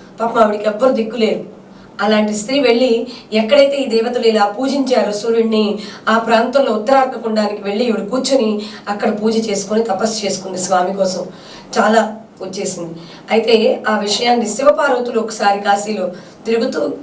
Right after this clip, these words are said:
ఈ విషయాన్ని గ్రహించి ఆవిడ దగ్గరకు వచ్చి, "ఏం వరం కావాలి తల్లి, కోరుకోమన్నారు." ఆవిడ ఏం కోరుకున్నారు అంటే నగలు కావాలి అలా కోరుకోలేదుట, మీ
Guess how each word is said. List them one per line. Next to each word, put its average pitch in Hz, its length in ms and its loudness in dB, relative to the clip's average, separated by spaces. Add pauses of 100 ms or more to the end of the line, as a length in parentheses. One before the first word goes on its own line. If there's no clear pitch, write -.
ఈ 214 80 2
విషయాన్ని 214 500 2
గ్రహించి 226 540 -2 (340)
ఆవిడ 208 200 2
దగ్గరకు 196 300 2
వచ్చి, 214 380 -2
"ఏం 277 180 6
వరం 269 260 2
కావాలి 202 400 0
తల్లి, 185 240 -4
కోరుకోమన్నారు." 185 720 -4 (560)
ఆవిడ 208 160 4
ఏం 254 180 4
కోరుకున్నారు 247 600 2
అంటే 214 440 0 (240)
నగలు 233 280 4
కావాలి 214 560 2
అలా 226 120 4
కోరుకోలేదుట, 254 760 2 (400)
మీ 214 360 -2